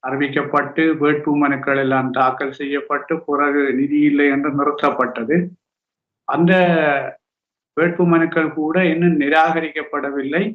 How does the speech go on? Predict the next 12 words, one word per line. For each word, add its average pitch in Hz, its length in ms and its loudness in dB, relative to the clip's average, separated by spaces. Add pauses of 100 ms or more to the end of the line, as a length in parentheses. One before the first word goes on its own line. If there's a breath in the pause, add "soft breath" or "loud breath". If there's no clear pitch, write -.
அவ்வாறு 180 560 4
அந்த 160 200 -2
வேட்பு 156 340 -2
மனுக்கள் 160 420 0
இருந்து 170 340 2
கொண்டிருக்கிற 156 600 2
சூழலில் 151 640 0
இப்படி 151 380 -4
ஒரு 143 380 2
தேர்தல் 143 400 2
அறிவிப்பும் 143 600 -2
நடந்திருக்கிறது. 127 800 0